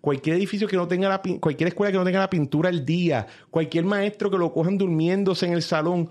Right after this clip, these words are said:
todo va a rascar esa llaga porque todo el mundo la está sintiendo. Y la reacción de un gobernante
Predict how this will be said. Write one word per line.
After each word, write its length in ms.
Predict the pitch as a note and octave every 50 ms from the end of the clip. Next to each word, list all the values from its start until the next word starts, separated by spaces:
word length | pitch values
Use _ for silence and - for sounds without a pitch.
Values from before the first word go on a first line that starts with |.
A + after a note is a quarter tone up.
| - - - _ _ _ _ _ _ _ _ _ _ _
todo 520 | - G3 F#3+ G3+ G3 G3 G3 G3 G3 - -
va 420 | - G#2+ G2 G2 B2+ C#3 E3+ F#3 F#3+
a 260 | - - - B2+ A#2+
rascar 600 | - A#2 G#2+ G2 - - - C#3+ D#3 F3 F3+ - -
esa 320 | B2+ B2 A#2+ - A2 F#2+
llaga 440 | F#2+ G2 A#2 B2 C3 E3+ F#3 E3+ -
porque 200 | C3 G#2+ G#2+ G#2
todo 120 | - A2+
el 60 | G#2+
mundo 160 | G#2+ A#2 C3+ C#3+
la 60 | C#3+
está 240 | B2+ - - B2+ B2
sintiendo. 760 | - - D3 C#3 C3 - - A#2+ A2+ A#2 B2+ C#3 C3+ A#2
Y 100 | A2 G#2
la 140 | F#2 G2 G2
reacción 680 | F#2+ F#2 F#2 F2+ E2+ - - - - A#2 C3 D#3+ F#3 F#3+
de 60 | G3+
un 120 | G3+ G#3
gobernante 1000 | F3+ G3 G3+ F#3+ F#3+ F#3+ F#3+ F#3 F#3+ F#3+ G3 G3+ F#3 - - G#2+ A2 C#3+ - -